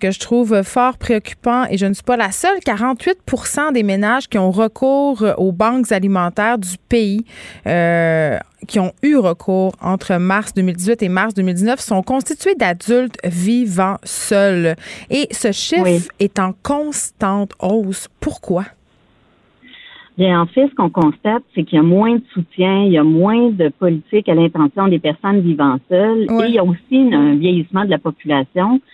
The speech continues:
Speaker 2: Et souvent, ces personnes-là se retrouvent isolées et à vivre seules. Donc, on, on a aussi, euh, au cours des an-, des dernières années,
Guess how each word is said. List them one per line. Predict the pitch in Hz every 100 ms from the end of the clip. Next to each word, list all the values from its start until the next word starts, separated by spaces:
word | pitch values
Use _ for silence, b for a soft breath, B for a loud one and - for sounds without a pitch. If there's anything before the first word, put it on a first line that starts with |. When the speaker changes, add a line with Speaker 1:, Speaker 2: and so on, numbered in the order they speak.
| b b -
Speaker 2:
Et | 170 -
souvent, | 226 220 269
ces | 185
personnes-là | 170 165 170 147 175 208
se | 190
retrouvent | 160 147 - 190 208 185 -
isolées | 208 190 185 156 175 226 _ _ _ _ -
et | 196 202 208
à | 170
vivre | 165 214 185 160 -
seules. | 160 151
Donc, | 170 180 180
on, | 151 143
on | 156 151 147 143 139 135 139
a | 180
aussi, | 262 190 - 277 359 285
euh, | 170 160 151
au | 170
cours | 151 226
des | 208 170 165
an-, | 143
des | 151 160
dernières | 160 160 185 196
années, | 156 151 180 220